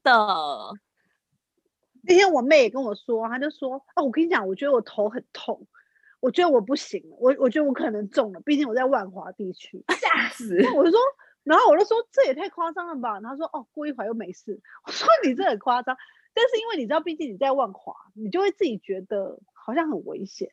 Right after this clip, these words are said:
Speaker 2: 但是其实他们是都是在办公室里面嘛，然后后来他们也去打疫苗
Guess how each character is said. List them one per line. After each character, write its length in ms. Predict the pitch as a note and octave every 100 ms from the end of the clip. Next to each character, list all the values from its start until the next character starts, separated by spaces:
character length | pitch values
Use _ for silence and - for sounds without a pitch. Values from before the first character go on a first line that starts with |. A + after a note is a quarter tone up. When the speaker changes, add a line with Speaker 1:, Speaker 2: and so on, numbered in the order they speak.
| _
Speaker 2:
但 140 | G#4+
是 60 | B4 A4+ -
其 80 | A3+
实 60 |
他 160 | B3 D4
们 100 | B3
是 120 | B3
都 220 | A#3 A3+
是 140 | A#3+ A3
在 240 | A#3 F#3+ _ _ _ _
办 180 | C#4 G#3+
公 160 | G3+
室 180 | G#3+ -
里 80 | F3
面 240 | - F#3+ -
嘛， 80 | _ _ _ _
然 140 | A3+ C4
后 80 |
后 60 | G4
来 80 | B3+
他 80 | C4
们 120 | G3
也 60 |
去 140 | E3 B3
打 160 | -
疫 120 | - F#3+
苗 200 | F3+